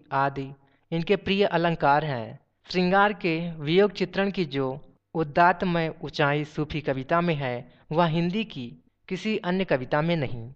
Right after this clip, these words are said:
प्रेम और उदार मानवता का जो संदेश सूफियों ने संपूर्ण समाज को अपनी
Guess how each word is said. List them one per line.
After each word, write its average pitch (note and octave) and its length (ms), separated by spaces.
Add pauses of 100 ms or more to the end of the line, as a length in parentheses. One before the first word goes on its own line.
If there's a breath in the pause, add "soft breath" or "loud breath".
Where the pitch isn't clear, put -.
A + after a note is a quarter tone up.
(120)
प्रेम G3 260
और D#3 280
उदार D#3 420
मानवता C#3+ 460
का D#3 140
जो C#3 160
संदेश C3+ 360
सूफियों D3 440
ने C3+ 260 (460 soft breath)
संपूर्ण G3 360
समाज F3 420
को - 120
अपनी C#3+ 540